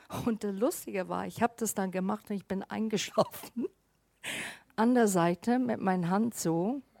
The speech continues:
Und dann irgendwann einmal hat so gemacht und hat's mich aufgeweckt. Und ich hab mir gedacht, "Bau, wenn ich das immer wieder machen könnte, wär das nicht super?"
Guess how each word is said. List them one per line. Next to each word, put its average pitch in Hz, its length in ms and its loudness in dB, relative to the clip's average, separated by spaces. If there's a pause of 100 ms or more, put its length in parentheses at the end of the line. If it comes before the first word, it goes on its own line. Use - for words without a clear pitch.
(220)
Und 190 160 0
dann 190 180 0
irgendwann 208 440 2
einmal 190 200 4
hat 190 160 4
so 233 160 -2
gemacht 214 300 -2
und 190 60 -2
hat's 190 220 -2
mich 202 180 -2
aufgeweckt. - 600 -4 (1300)
Und 226 140 8
ich 226 240 4
hab 247 140 0
mir 254 120 2
gedacht, 226 280 -2 (160)
"Bau, 302 500 4 (600)
wenn 233 160 6
ich 214 140 0 (100)
das 359 500 2
immer 330 380 4
wieder 302 300 6
machen 262 440 0
könnte, 254 480 6
wär 202 160 4
das 214 300 0
nicht 254 160 -2
super?" 208 560 -2